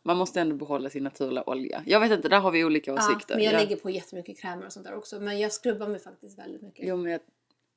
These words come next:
Speaker 1: Ja, jag vet inte. Jag, jag skulle nog bara säga gör det med måtta.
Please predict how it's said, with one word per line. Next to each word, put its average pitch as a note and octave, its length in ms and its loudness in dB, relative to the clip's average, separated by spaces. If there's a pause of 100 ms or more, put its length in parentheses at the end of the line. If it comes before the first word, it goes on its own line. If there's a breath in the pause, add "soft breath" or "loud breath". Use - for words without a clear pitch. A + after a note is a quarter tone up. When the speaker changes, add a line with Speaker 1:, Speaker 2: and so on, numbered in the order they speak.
(260)
Speaker 1:
Ja, F3+ 140 8
jag F#3 100 8
vet F3 160 6
inte. D3 200 -2
Jag, E3+ 160 6 (160)
jag F#3 180 2
skulle D#3+ 280 -2
nog C3+ 80 -2
bara B2+ 140 -2
säga C3 240 -2
gör C3+ 160 0
det B2+ 60 -2
med C3+ 140 0
måtta. C#3+ 380 -2